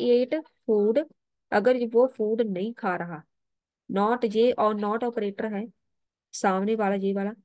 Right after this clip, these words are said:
अगर फूड नहीं खा रहा, then snake dot pop। अगर पुश पॉप आपको पता है, पुश होता है किसी चीज को एंटर करना, पॉप होता है डिलीट करना।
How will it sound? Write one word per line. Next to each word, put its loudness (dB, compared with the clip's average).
अगर 2
फूड 2
नहीं 0
खा 0
रहा, -4
then 2
snake 0
dot 2
pop। 0
अगर 2
पुश -4
पॉप 2
आपको 0
पता -4
है, -4
पुश -2
होता 2
है 2
किसी -2
चीज -4
को 2
एंटर -4
करना, -4
पॉप 2
होता 0
है 0
डिलीट -6
करना। -8